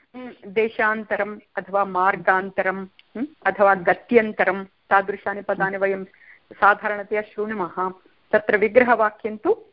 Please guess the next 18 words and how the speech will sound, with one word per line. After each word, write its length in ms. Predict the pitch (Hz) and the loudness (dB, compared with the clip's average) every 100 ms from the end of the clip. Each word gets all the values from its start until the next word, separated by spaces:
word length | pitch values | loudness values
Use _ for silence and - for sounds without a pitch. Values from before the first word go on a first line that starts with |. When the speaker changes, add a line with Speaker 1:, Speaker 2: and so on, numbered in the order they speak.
| _ | _
Speaker 1:
देशान्तरम् 800 | 190 190 202 196 202 196 202 214 - _ - | -6 -4 -2 -2 -2 2 2 2 -8 _ -14
इति 140 | 185 | -2
अस्ति 280 | 185 - 202 | -2 -2 -8
चेत् 320 | 190 254 262 359 - - - | 0 0 0 -10 -16 -10 0
अन्यदेशः, 800 | 196 208 233 190 175 - 165 175 | 0 2 2 2 0 -2 -4 -4
अन्यः 600 | - - 214 208 190 233 | -2 -2 0 0 2 2
देशः। 480 | 240 170 - 165 170 | 4 0 -2 -2 0
हम्म? 1300 | 170 _ _ _ _ _ _ _ _ _ - 220 - _ - - | 0 _ _ _ _ _ _ _ _ _ -12 -10 -10 _ -12 2
मार्गान्तरम् 1000 | 196 214 196 208 208 208 202 208 220 - _ _ - | 4 4 4 2 2 2 2 2 0 -4 _ _ -10
इति 160 | 202 196 | -4 -2
वदामश्चेत् 760 | 185 190 185 190 - 240 - 381 _ - - | 2 0 0 -8 -10 -8 -6 -10 _ -20 -4
अन्यः 540 | 190 208 208 196 233 220 | -2 -2 0 0 0 0
मार्गः। 640 | 196 180 180 175 160 180 | 2 2 2 -4 -4 -2
हम्म? 1800 | 180 - - _ _ _ _ _ _ _ _ _ _ _ _ - 170 285 _ _ _ | -2 -6 -20 _ _ _ _ _ _ _ _ _ _ _ _ -20 -18 -18 _ _ _
गत्यन्तरम् 760 | 185 214 214 240 226 214 208 202 - | 2 2 4 2 2 0 0 -2 -12
इत्युक्ते 520 | 202 214 - 302 - _ _ _ _ _ _ 208 | -12 -12 -6 -4 -4 _ _ _ _ _ _ 0
अन्या 420 | 214 214 208 208 | 0 2 4 4
गतिः 560 | 185 185 180 - 226 | 0 -12 -14 -12 -12